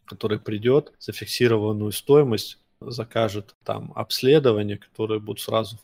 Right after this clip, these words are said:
плюс, и не надо будет получать лидов там с контекста по две тысячи, мы можем сразу зайти на сервисы,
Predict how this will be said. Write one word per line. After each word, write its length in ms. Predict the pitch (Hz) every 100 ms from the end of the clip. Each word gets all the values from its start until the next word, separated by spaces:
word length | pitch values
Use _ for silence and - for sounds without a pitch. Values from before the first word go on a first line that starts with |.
| -
плюс, 360 | 123 151 - _
и 60 | 110
не 60 |
надо 300 | 107 113 110
будет 300 | 101 110 107 - _ _ -
получать 480 | 110 107 113 -
лидов 300 | 110 107 110
там 200 | - -
с 80 | -
контекста 480 | - 107 120 113 -
по 140 | -
две 180 | 113 139
тысячи, 360 | - 117 - 113
мы 120 | 117
можем 300 | 113 110 120
сразу 340 | - 117 110
зайти 400 | 101 104 - -
на 240 | 117 110 120 _
сервисы, 800 | - - 131 123 107 - 110 113